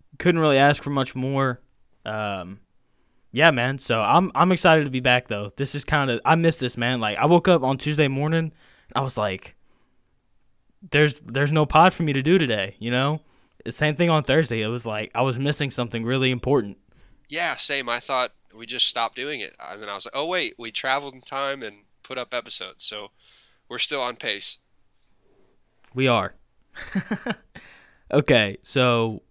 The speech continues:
Speaker 1: we can finish catching up after. You, or you, you ready to start these lists?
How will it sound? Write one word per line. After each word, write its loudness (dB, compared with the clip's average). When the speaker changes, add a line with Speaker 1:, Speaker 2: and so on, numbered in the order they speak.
Speaker 1:
we -2
can -2
finish -2
catching 0
up 2
after. 2
You, -2
or -2
you, -6
you 0
ready 2
to -4
start 0
these -4
lists? -2